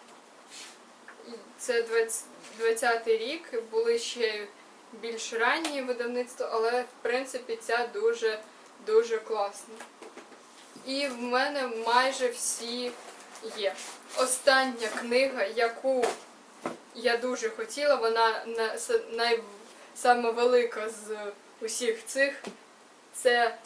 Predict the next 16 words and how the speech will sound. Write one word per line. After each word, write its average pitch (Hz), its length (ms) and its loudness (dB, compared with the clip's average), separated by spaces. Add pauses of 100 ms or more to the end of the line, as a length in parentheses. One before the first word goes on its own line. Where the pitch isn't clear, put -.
(260)
Колесо 262 400 8
часу, 247 460 2
Роберт 240 460 0
Джон-, 254 520 2
Джордан 247 540 2
і 269 140 -6
його 240 260 2
третя 226 600 0
книга 262 640 0 (360)
«Відроджений 233 800 2
дракон». 214 540 -2 (600)
Вона 233 360 4
просто 247 480 0
шикарна. 254 800 0 (840)
Е, 214 580 0 (960)
це... 226 320 -2